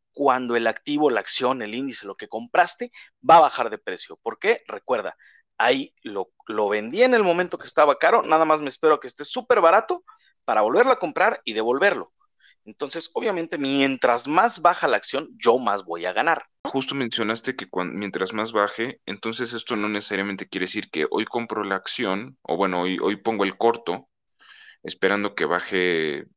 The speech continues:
Speaker 2: diez por ciento, veinte por ciento. Puedo mantenerlo por días, semanas o meses, ¿correcto? O sea, dependiendo cómo haya hecho mi análisis y en cuánto tiempo creo que,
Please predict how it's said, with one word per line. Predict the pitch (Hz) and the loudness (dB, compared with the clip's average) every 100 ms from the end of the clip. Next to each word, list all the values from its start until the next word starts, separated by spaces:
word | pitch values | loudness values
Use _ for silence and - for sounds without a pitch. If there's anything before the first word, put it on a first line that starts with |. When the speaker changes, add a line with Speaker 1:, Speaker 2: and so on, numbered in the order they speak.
| _ | _
Speaker 2:
diez | 76 85 - | -6 -6 -4
por | 80 | -8
ciento, | - 101 95 | -6 -6 -4
veinte | 90 87 | -6 -6
por | - - | -8 -6
ciento. | - 98 - | -6 -8 -10
Puedo | - 104 | -4 -2
mantenerlo | 107 95 90 92 107 104 | -2 -2 -4 -2 -4 -8
por | - 82 82 | -4 -4 -4
días, | 95 98 104 101 | -6 -2 -2 -2
semanas | 85 85 95 101 98 | -8 -4 -4 -4 -6
o | 82 | -8
meses, | 92 123 127 76 | -2 -2 -2 -8
¿correcto? | - - 85 90 - 127 123 _ _ _ | -8 -8 -4 -6 -4 -6 -6 _ _ _
O | - | -12
sea, | 90 90 | -6 -6
dependiendo | 87 90 85 87 95 104 95 92 | -4 -4 -4 -2 -2 0 0 -2
cómo | 95 95 92 | -4 0 0
haya | 92 90 92 | 0 0 0
hecho | 87 98 | -2 -6
mi | 92 | -8
análisis | 85 85 92 - 95 | -6 -6 -6 -8 -8
y | 82 69 | -8 -8
en | 76 | -10
cuánto | - 92 87 | -10 -10 -8
tiempo | - 85 - - | -10 -10 -10 -6
creo | 85 82 87 - | -2 0 -2 -2
que, | 80 69 | -6 -6